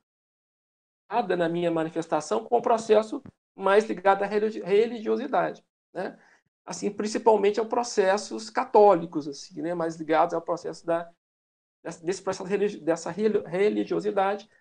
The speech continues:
nessa linha. Tem aspectos também de outras linhas, uma coisa mais oriental, mais teosófica, né? Mas o meu passado, assim, algo que ficou muito marcado, e também me, e isso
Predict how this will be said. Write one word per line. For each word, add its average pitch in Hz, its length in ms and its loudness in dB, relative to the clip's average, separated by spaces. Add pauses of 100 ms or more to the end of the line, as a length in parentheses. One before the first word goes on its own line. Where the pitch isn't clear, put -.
nessa 220 300 -2
linha. 202 500 -2 (880)
Tem 311 140 0
aspectos 254 720 0
também 190 380 0
de 214 100 -4
outras 220 380 6
linhas, 214 400 0
uma 156 100 -2
coisa 170 240 -2
mais 175 220 2
oriental, 165 800 4 (720)
mais 165 240 -8
teosófica, 160 1080 2 (200)
né? 175 120 -8
Mas 226 160 -4
o 226 60 -8
meu 262 180 -4
passado, 208 640 -2
assim, 175 160 -14
algo 185 220 -4
que - 120 -20
ficou 196 260 -8
muito 247 240 -8
marcado, 190 720 -6 (960)
e 196 80 -14
também 214 280 -4
me, 214 160 -4
e 180 440 -8
isso 175 240 -10